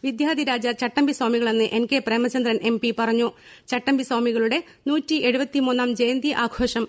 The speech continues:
കൊല്ലം പന്മന ആശ്രമത്തിൽ ഉദ്ഘാടനം ചെയ്യുകയായിരുന്നു അദ്ദേഹം.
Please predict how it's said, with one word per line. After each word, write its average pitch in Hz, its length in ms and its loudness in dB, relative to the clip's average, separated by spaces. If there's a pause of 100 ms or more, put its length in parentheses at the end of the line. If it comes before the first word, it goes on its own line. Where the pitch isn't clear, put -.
കൊല്ലം 247 400 0
പന്മന 254 320 0
ആശ്രമത്തിൽ 233 560 -2
ഉദ്ഘാടനം 262 500 -2
ചെയ്യുകയായിരുന്നു 226 680 0
അദ്ദേഹം. 220 460 0